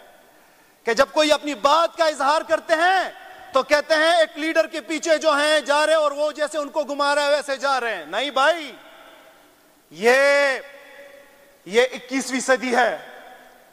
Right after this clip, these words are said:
आज का नौजवान बाशऊर हो चुका है, आज का पाकिस्तानी शहरी बाशऊर हो चुका है।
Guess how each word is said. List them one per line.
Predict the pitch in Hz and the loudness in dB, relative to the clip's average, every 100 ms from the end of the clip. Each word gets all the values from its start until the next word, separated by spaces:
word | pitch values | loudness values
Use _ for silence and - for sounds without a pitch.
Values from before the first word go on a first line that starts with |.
| _ _ _ - - | _ _ _ -14 0
आज | 269 294 285 | 2 4 2
का | 285 277 | 0 0
नौजवान | 269 262 262 262 302 320 320 277 | 2 0 2 2 4 2 0 -2
बाशऊर | 294 262 269 294 311 | -2 -2 -4 -4 -2
हो | 277 269 | 0 0
चुका | 285 - 262 | -2 0 0
है, | 233 170 - - - - - - _ _ - - - - | 0 -6 -12 -20 -20 -20 -20 -20 _ _ -20 -20 -4 2
आज | 294 320 311 | 4 2 0
का | - | -2
पाकिस्तानी | 302 302 262 262 320 302 | -2 -2 -2 0 0 0
शहरी | 285 311 311 330 | 0 2 2 0
बाशऊर | 302 269 285 311 349 | -2 -2 -4 -4 0
हो | 311 320 | 2 2
चुका | - 320 285 | -2 -2 -2
है। | 269 185 | -2 -6